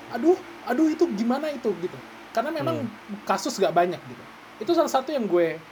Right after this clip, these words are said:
Speaker 1: bener-bener observe, gila, beda banget sih. Karena waktu gua telepon, kan temen, salah satu temen gue juga ada yang kena, temen kampus gue dulu.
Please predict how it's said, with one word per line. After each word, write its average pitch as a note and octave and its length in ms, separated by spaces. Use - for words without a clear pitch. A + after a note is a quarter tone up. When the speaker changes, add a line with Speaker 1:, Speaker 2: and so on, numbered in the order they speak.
Speaker 1:
bener-bener F#3+ 380
observe, A#3 440
gila, F3 320
beda D#3 220
banget F3+ 300
sih. E3+ 160
Karena A3 300
waktu G#3 260
gua G3 140
telepon, G#3 360
kan B3+ 180
temen, G#3+ 360
salah G#3 220
satu G#3 200
temen G3+ 260
gue G3+ 160
juga F#3+ 160
ada E3+ 100
yang E3 100
kena, F3+ 280
temen E3 220
kampus E3 340
gue E3 140
dulu. D#3 240